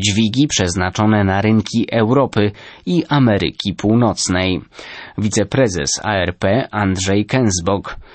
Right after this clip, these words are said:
powiedział, że bezpośrednia współpraca wzmocni portfel zamówień. Stocznia Gdańsk jest nadal w trudnej sytuacji finansowej. Sąd zdecydował o aresztowaniu na trzy miesiące Przemysława M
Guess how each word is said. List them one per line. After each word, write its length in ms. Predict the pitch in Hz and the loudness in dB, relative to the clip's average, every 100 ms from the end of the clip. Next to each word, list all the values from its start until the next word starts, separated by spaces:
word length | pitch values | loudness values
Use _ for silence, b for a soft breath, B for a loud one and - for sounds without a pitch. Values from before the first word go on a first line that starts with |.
| B B B B | B B B B
powiedział, 640 | 147 147 101 85 95 135 | 0 2 0 2 2 2
że 280 | 107 98 101 | 2 2 2
bezpośrednia 920 | 92 104 - 110 - 139 104 80 69 | 0 -2 -2 -2 0 0 0 -2 -6
współpraca 720 | - - 98 87 104 110 147 123 | -6 -6 -4 -2 0 0 0 0
wzmocni 680 | 98 104 123 135 - 185 | 0 2 2 0 0 0
portfel 600 | 170 92 95 - - 98 | 0 -2 -2 -4 0 0
zamówień. 720 | 98 107 113 127 95 98 98 90 _ - | 2 2 4 4 2 2 0 -2 _ -8
Stocznia 460 | - 95 - 82 71 | -4 -4 -4 -4 -4
Gdańsk 560 | 95 92 101 123 - 120 | -4 -2 -2 -2 -2 -2
jest 340 | 113 - - | -2 -4 0
nadal 480 | 139 147 87 64 67 | 2 2 0 -6 -8
w 140 | - | -8
trudnej 440 | - 110 113 139 147 - | -2 0 2 2 2 2
sytuacji 560 | 151 123 - - - | 2 0 0 -4 -8
finansowej. 920 | - 98 101 113 - 101 87 85 73 127 - _ _ _ B B B B B B B B | -2 0 2 2 2 0 0 -2 -4 -8 -16 _ _ _ B B B B B B B B
Sąd 280 | - 196 170 | -2 2 2
zdecydował 760 | 117 117 120 131 127 143 151 135 | 0 0 2 2 2 4 2 2
o 240 | 135 131 120 | 0 2 2
aresztowaniu 760 | 120 107 - 101 104 120 135 | 0 0 -2 0 2 4 4
na 220 | 113 104 | 4 2
trzy 220 | 98 - 113 | 0 0 2
miesiące 600 | 104 - 113 113 139 120 | 2 2 2 2 0 0
Przemysława 840 | - 113 104 - 123 113 104 101 | 2 2 2 2 0 0 0 -2
M 280 | - 135 101 | 0 2 2